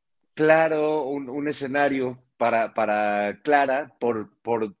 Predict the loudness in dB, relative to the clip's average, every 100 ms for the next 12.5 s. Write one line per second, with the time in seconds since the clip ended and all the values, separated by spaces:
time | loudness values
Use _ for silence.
0 | _ _ -6 -4 -2 0 0 -2 -6 0
1 | 0 0 -2 -8 -4 -2 -2 -4 -4 -6
2 | -4 -2 0 0 0 -4 -14 -14 -4 -2
3 | 0 2 4 2 2 2 2 -2 -4 -2
4 | -2 -2 -8 -6 -4 -4 -4 -4 -2 -4
5 | -2 0 2 2 2 4 4 4 4 2
6 | 2 2 4 2 0 -2 -2 -18 -20 _
7 | 6 6 6 6 4 6 4 4 6 6
8 | 6 4 2 2 -6 -12 _ _ _ _
9 | _ _ _ _ _ -6 -4 -2 -2 0
10 | -2 -2 -4 -6 -4 0 0 0 -8 _
11 | _ _ -12 -4 -4 -2 -4 -2 -2 0
12 | 2 0 0 -4